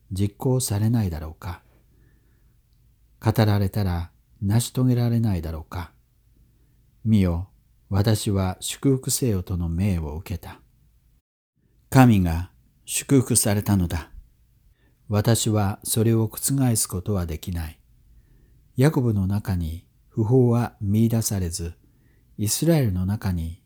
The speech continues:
邪悪さは見られない。彼らの神、主は彼らと共におられ、王を称える声が彼らの中にある。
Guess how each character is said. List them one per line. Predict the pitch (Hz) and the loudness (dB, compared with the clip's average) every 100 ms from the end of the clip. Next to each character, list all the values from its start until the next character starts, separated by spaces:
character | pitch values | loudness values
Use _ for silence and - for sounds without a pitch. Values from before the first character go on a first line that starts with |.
| - | -8
邪 | 95 98 | -2 0
悪 | 101 - | -2 -4
さ | - 95 | -4 -2
は | 101 90 - | -4 -6 -8
見 | 98 95 | -4 0
ら | 95 | 2
れ | 101 | 0
な | 98 85 | -2 -4
い。 | - _ _ _ _ _ _ _ _ _ | -8 _ _ _ _ _ _ _ _ _
彼 | - 123 110 | 2 4 4
ら | 95 | 4
の | 92 | 0
神、 | - 104 95 87 - _ | 0 0 0 -2 -8 _
主 | - - 123 | -12 -2 0
は | 98 92 - _ - | 0 -2 -6 _ -8
彼 | - 147 120 | 0 2 2
ら | 98 | 0
と | 95 | -2
共 | 90 101 101 | -2 0 0
に | 92 | 0
お | 92 | -2
ら | 98 | -2
れ、 | 85 85 - _ _ _ _ _ | -4 -8 -14 _ _ _ _ _
王 | 143 139 | 2 4
を | 95 87 | 2 -2
称 | 98 113 | -2 0
え | 104 | 0
る | 101 98 | 0 -2
声 | - 104 | -2 -2
が | 87 82 90 _ - | -2 -6 -8 _ -8
彼 | 143 139 | -2 0
ら | 101 | 0
の | 87 | 0
中 | 95 98 92 | -2 -2 -4
に | 85 | -4
あ | 80 | -6
る。 | 76 | -8